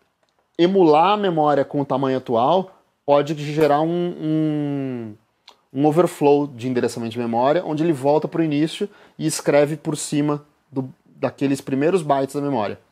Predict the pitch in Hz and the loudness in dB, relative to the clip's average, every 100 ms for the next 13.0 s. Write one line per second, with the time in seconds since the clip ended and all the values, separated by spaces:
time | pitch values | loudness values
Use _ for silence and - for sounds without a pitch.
0 | _ _ _ _ _ _ 147 160 175 214 | _ _ _ _ _ _ 2 4 4 0
1 | 208 196 180 156 160 - 151 180 180 151 | 0 0 -2 -2 -2 -4 -2 0 2 0
2 | 147 151 143 143 165 - - 175 175 175 | 0 -4 0 0 0 -4 -12 -6 -2 2
3 | 196 160 131 104 113 147 147 151 180 - | 4 2 -2 -4 -4 0 0 0 -2 -2
4 | 185 175 175 170 170 156 139 147 180 - | -2 -2 -2 -2 -2 2 2 2 0 -6
5 | _ _ - 165 - 131 107 - - _ | _ _ -10 -8 -4 -2 -2 -6 -20 _
6 | _ _ 117 113 117 131 127 117 113 _ | _ _ -12 -10 -6 0 0 0 -4 _
7 | - 135 - 131 135 185 214 180 151 127 | -10 -4 -2 0 2 2 2 0 0 0
8 | 127 117 110 - 113 123 123 117 120 120 | 2 2 -2 -6 -6 -2 0 0 -2 -2
9 | 117 117 120 139 143 123 - - - 135 | -4 -4 -4 -2 -2 -4 -6 -14 -6 -4
10 | 151 269 - - _ _ 143 147 147 - | -2 -4 -12 -20 _ _ 0 0 0 -6
11 | 135 - 139 139 143 135 147 - 156 160 | -6 -2 -2 -2 -4 -2 -2 0 0 0
12 | - - 156 156 - 143 127 127 127 131 | -4 -8 -4 -4 -4 -2 -2 -2 -4 -10